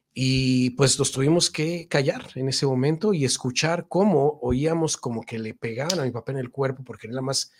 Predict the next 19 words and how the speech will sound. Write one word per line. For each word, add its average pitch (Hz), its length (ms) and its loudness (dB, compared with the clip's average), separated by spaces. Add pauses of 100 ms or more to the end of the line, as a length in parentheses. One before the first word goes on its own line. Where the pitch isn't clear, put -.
(440)
se - 180 -4
quejaba, 135 600 -4
le 104 160 -12
querían 123 920 -2
sacar 135 400 -4
información 147 680 0
de 143 120 0
qué, 226 220 2
quién 135 240 -2
sabe, 147 480 4 (560)
porque 135 280 2
era, 175 400 2
era, 165 220 0
mi 151 120 4
padre 214 240 2
era 185 100 4
gente 127 240 -2
de 90 80 -6
bien. - 220 -20